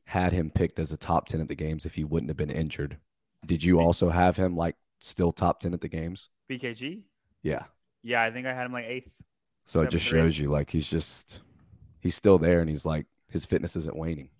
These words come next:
Speaker 1: It's pretty
Speaker 2: Oh, I,
Speaker 1: impressive.
Speaker 2: yeah, yeah. I don't think he's less fit at all. Um, I think he's ex-,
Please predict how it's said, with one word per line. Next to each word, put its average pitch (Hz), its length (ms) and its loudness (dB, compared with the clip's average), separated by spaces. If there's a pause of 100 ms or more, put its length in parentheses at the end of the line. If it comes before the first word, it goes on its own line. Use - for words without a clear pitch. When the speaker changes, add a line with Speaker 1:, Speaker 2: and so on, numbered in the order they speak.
(120)
Speaker 1:
It's - 100 -20
pretty - 160 0
Speaker 2:
Oh, - 20 4
I, 127 100 4
Speaker 1:
impressive. - 280 -4
Speaker 2:
yeah, 123 240 -2
yeah. 120 300 0
I 113 100 0
don't 131 240 -2
think 123 200 -10
he's 117 360 -14 (480)
less 117 360 -8
fit 123 220 -8
at 104 100 -10
all. 104 320 -6 (220)
Um, 101 360 -12 (440)
I 101 80 -20
think 104 180 -16
he's 104 180 -16
ex-, 95 180 -18